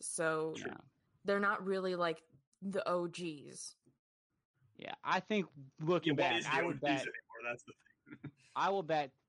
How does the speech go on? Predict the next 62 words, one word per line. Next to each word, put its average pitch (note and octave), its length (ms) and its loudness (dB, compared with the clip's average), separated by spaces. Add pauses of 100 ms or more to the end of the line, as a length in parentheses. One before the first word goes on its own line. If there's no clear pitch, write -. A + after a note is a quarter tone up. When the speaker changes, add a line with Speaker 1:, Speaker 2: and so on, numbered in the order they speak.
(140)
Speaker 2:
twenty-five D#3 1080 -2
years C3 200 -4
from B2+ 140 -12
now, G#2+ 280 -6
when A#2+ 200 -8
we C#3+ 160 -2
look C#3+ 240 -2
back, C3 260 -2
like, B2 180 -20
"Oh, D#3+ 220 2
God, C3 320 -4
you F3 80 -4
guys A3+ 120 -2
remember F#3 300 0
when, F3 140 2
like, C#3 220 0
the D3 140 -2
M D3+ 180 0
C D3 160 -8
U C#3 180 0
was, C#3+ 100 -2
like, C#3 120 -2
the C#3+ 80 -8
coolest D3 320 0
movies D3 220 0
Speaker 3:
It's C3+ 80 -8
Speaker 2:
of C3+ 60 0
all C#3 60 2
Speaker 3:
gonna B2 40 -2
be C3+ 80 0
Speaker 2:
time?" D3 260 0 (280)
Speaker 3:
Endgame A#2+ 320 -2
for - 120 -12
Speaker 2:
And C#3+ 80 -2
now E3 140 4
Speaker 3:
sure. G3+ 80 6
It's F#3 80 0
Speaker 2:
the F#3+ 60 6
Speaker 3:
gonna D#3+ 100 4
be D#3 60 6
Speaker 2:
only E3 160 4
Speaker 3:
what - 60 -4
Speaker 2:
thing D#3+ 220 2
we D3 120 4
ever D3 160 2
Speaker 3:
it's C3+ 100 0
Speaker 2:
watch C3 320 2
is B2 380 -6 (440)
I C3+ 120 -10
don't A#2+ 100 -10
even, A#2 220 -10
what, C#3 180 -10
what C3 240 -8
are - 20 -4
we C3+ 60 -4
gonna B2+ 80 -4
be A2+ 80 -6
watching G#2+ 320 -8
twenty-five A2 300 -10
years G#2+ 200 -8
from - 120 -14
now? D#2+ 200 -10